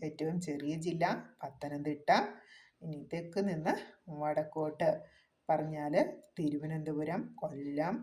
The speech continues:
പത്തനംതിട്ട, ആലപ്പുഴ, കോട്ടയം, ഇടുക്കി, എറണാകുളം, തൃശ്ശൂർ, പാലക്കാട്, മലപ്പുറം, കോഴിക്കോട്, വയനാട്, കണ്ണൂർ,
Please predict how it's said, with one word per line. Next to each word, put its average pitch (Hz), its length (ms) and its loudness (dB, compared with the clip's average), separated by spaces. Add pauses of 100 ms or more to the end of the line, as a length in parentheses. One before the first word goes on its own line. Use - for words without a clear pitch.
(180)
പത്തനംതിട്ട, 156 720 -4 (440)
ആലപ്പുഴ, 151 520 -2 (360)
കോട്ടയം, 151 720 0 (320)
ഇടുക്കി, 156 580 -4 (340)
എറണാകുളം, 160 720 0 (560)
തൃശ്ശൂർ, 170 760 -2 (200)
പാലക്കാട്, 160 800 2 (520)
മലപ്പുറം, 165 680 2 (280)
കോഴിക്കോട്, 156 720 2 (320)
വയനാട്, 151 600 4 (420)
കണ്ണൂർ, 151 640 2